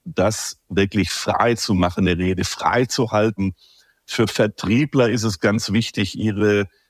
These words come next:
Produktmerkmale, den daraus resultierenden Kundennutzen drauf zu haben,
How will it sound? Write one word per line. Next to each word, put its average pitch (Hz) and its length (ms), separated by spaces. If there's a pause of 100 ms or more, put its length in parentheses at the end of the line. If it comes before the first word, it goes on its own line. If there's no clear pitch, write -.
(180)
Produktmerkmale, 107 1300
den 101 200
daraus 98 400
resultierenden 101 580
Kundennutzen 123 760
drauf 104 320
zu - 220
haben, 95 380